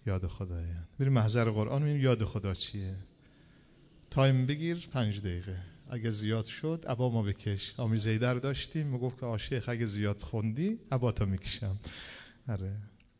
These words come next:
دلها آرام نمیگیرد مگر به ذکر و یاد خدا. کسی می‌دونه این آیه در کدوم سوره‌یه؟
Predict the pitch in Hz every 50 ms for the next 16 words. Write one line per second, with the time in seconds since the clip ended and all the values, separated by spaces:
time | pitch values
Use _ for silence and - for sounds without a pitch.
0 | _ _ _ - - _ - - _ - 139 143 135 123 123 135 156 - 131 127
1 | 127 120 135 139 139 131 131 131 135 147 156 160 151 143 156 160 151 156 151 160
2 | 160 160 - 135 131 123 123 127 113 110 104 101 107 120 113 - - 117 104 110
3 | 123 135 139 139 151 156 165 180 170 160 - - - - - - 104 98 98 95
4 | 95 - - - 135 123 - - 147 143 147 143 151 156 156 156 156 147 151 151
5 | 147 147 143 143 135 - - 147 147 147 131 - - 160 147 151 156 160 156 160
6 | 170 180